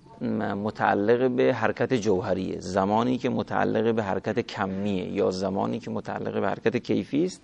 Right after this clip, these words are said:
و چیزهای دیگر. اما به لحاظ خودش، یعنی زمان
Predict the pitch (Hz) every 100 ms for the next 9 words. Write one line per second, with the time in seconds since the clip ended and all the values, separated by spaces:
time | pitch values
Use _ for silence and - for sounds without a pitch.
0 | 156 151 202 190 147 120 123 110 98 92
1 | - - - - - - _ _ - _
2 | _ - - - - - - - 190 233
3 | 220 175 165 160 151 143 151 - 214 147
4 | 117 120 123 104 107 117 127 98